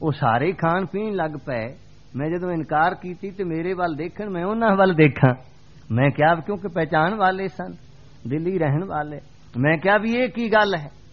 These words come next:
ਕਹਿਣ ਲੱਗੇ, "ਜੀ ਸਫ਼ਰ ਜੂ ਹੋਇਆ," ਪਿਆਰ ਨਾਲ ਖੋਸਰੀ ਵਾ।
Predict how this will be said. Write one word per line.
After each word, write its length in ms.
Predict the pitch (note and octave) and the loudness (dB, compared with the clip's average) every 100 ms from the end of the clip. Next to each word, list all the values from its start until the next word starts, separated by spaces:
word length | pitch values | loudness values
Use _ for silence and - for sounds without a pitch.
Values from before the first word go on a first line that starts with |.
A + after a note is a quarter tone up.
| - - - - - | -20 -20 -20 -10 0
ਕਹਿਣ 240 | F#3+ G3+ | 2 4
ਲੱਗੇ, 300 | F#3 D#3 F#3 | 2 0 -2
"ਜੀ 260 | E3 F3 A3 | 0 -2 0
ਸਫ਼ਰ 360 | F3 D#3+ F#3 | 0 0 -2
ਜੂ 180 | F3+ G3 | 0 0
ਹੋਇਆ," 500 | E3 D#3+ D3 D#3+ F#3+ - - | 2 4 4 4 2 -4 0
ਪਿਆਰ 160 | D3 | 2
ਨਾਲ 180 | D#3 E3 | 6 8
ਖੋਸਰੀ 720 | D3 D3+ D3 C3 - B2 G#2+ | 10 12 12 10 8 4 2
ਵਾ। 120 | F#2+ | -2